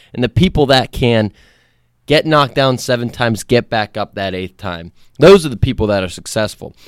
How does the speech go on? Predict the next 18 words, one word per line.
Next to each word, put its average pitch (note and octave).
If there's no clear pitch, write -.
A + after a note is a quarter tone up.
Walt D3+
Disney C#3
very E3+
easily C#3
could C3+
have A#2
quit D3
any E3+
of C#3
those B2
other A2+
times G#2+
and A2+
been A#2
a A2
very C#3
well-respected B2+
art B2+